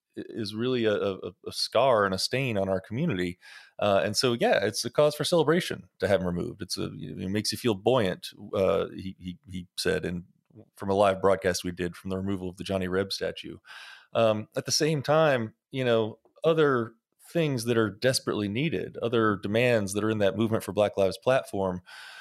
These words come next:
we haven't even scratched the surface yet. Things like, you know, self-determination, economic empowerment, um, y-, you know, the, the stuff that's gonna really affect the material lives, um, you know, the sort of bread and butter, uh, jobs and healthcare kind of conditions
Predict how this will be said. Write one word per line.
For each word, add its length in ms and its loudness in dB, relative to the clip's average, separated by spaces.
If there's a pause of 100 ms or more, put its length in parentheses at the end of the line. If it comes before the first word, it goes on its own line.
(360)
we 100 2
haven't 180 4
even 140 2
scratched 340 2
the 80 -8
surface 440 0
yet. 140 -6 (220)
Things 260 -2
like, 280 4 (220)
you 160 -4
know, 380 0
self-determination, 1200 0
economic 400 0
empowerment, 720 0 (100)
um, 560 0 (240)
y-, 180 -18
you 220 -4
know, 140 4
the, 260 4
the 160 4
stuff 400 0
that's 160 -4
gonna 240 2
really 240 2
affect 380 0
the 60 -6
material 580 2
lives, 640 0
um, 480 -2 (200)
you 80 -2
know, 120 0
the 100 -4
sort 160 -2
of 160 -2
bread 160 -2
and 140 -4
butter, 400 2 (160)
uh, 320 0 (180)
jobs 420 2
and 120 -10
healthcare 440 0
kind 200 0
of 100 -4
conditions 580 -4